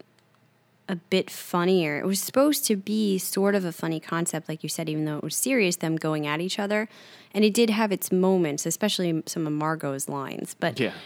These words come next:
Speaker 1: could have used maybe a little punch up on the one-liners if that's what they were after.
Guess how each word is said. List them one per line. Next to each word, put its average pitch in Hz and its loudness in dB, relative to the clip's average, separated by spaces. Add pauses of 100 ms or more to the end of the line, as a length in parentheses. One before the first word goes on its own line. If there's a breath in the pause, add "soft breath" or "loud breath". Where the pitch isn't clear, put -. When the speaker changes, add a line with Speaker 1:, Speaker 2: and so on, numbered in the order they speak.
(180)
Speaker 1:
could 320 0
have 294 0
used 240 2
maybe 220 4
a 180 2
little 220 0
punch 220 0
up 208 0
on 196 2
the 185 2
one-liners 185 0
if 196 -8
that's 185 -4
what 185 -4
they 175 -2
were 165 -4
after. 214 -2